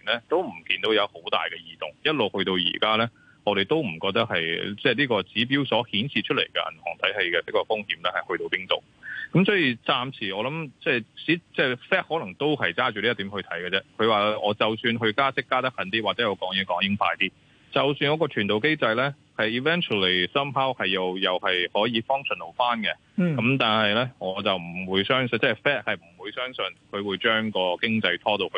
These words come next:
Speaker 1: 嗰一個好長時間都回復唔到嘅一個 depression 之中。如果係可能話連住兩個季度嘅一個 recession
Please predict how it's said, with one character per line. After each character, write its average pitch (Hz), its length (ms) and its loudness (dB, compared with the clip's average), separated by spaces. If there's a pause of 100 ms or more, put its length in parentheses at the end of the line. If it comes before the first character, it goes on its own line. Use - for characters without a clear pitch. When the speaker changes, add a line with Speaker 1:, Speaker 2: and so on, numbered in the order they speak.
(100)
Speaker 1:
嗰 101 120 2
一 104 40 2
個 - 580 0
好 175 100 2
長 98 220 0
時 87 160 -4
間 98 160 0
都 143 120 0
回 87 560 -4
復 87 120 0
唔 80 320 -4
到 82 100 2
嘅 110 160 4
一 104 40 0
個 104 100 0
depression 110 420 -2 (100)
之 92 120 -2
中。 90 180 -8 (160)
如 113 140 -4
果 147 120 4
係 110 240 2 (380)
可 131 60 0
能 120 120 -2
話 98 140 2
連 90 240 -4
住 - 160 -6
兩 92 240 0
個 101 140 2
季 95 240 2
度 92 180 0
嘅 95 140 4
一 117 40 2
個 110 100 0
recession 101 500 0